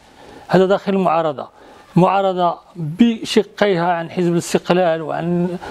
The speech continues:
إخوان الأسرى والمعاصرة، يلا عندنا ستاش. الأغلبية بتسعود وأربعين. حنا من، م-، الجدول الأعمال حينما يسطر ديال المجلس يصبح مثابة قرارات،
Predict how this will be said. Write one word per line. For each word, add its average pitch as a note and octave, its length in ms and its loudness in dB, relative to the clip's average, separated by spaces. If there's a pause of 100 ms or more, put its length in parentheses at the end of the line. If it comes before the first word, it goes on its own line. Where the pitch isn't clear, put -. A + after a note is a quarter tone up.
(220)
إخوان F#3 280 6
الأسرى E3+ 380 -2
والمعاصرة، D#3+ 480 -2
يلا G#3+ 240 2
عندنا F#3 240 -2
ستاش. - 560 -4 (500)
الأغلبية G#3+ 560 2
بتسعود F#3 480 -2
وأربعين. C3 580 -4
حنا A3+ 420 2
من، G3 520 -2
م-، E3+ 520 -2 (420)
الجدول F#3 880 2
الأعمال E3+ 840 -2
حينما G3 420 0
يسطر G3 640 0 (720)
ديال F#3 320 4
المجلس F3 680 0
يصبح G#3+ 500 -2
مثابة G#3+ 400 2 (120)
قرارات، A3 480 0